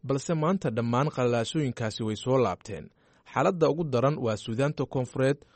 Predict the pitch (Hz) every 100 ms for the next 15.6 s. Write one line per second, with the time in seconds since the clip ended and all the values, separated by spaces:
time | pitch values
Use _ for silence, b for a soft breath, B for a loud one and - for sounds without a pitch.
0 | b - 120 147 127 127 - 175 131 -
1 | 123 143 - 117 107 113 117 131 160 123
2 | - 120 117 147 - - _ _ 107 107
3 | 151 160 123 - 110 - 143 - 110 117
4 | 139 160 147 117 - 117 123 156 135 127
5 | 131 113 - 143 107 110 135 123 110 110
6 | 104 113 135 131 - b b b - 135
7 | 170 151 113 107 - 113 104 90 107 131
8 | 139 95 71 69 _ _ _ _ _ -
9 | 123 131 185 185 - - 151 156 160 139
10 | 127 - 117 110 131 151 139 - b b
11 | - 139 190 190 - 120 123 156 117 113
12 | 117 156 131 117 131 143 127 - 151 127
13 | - 127 - 120 117 123 120 135 180 143
14 | - 170 127 135 131 117 - 120 143 147
15 | 110 98 95 87 87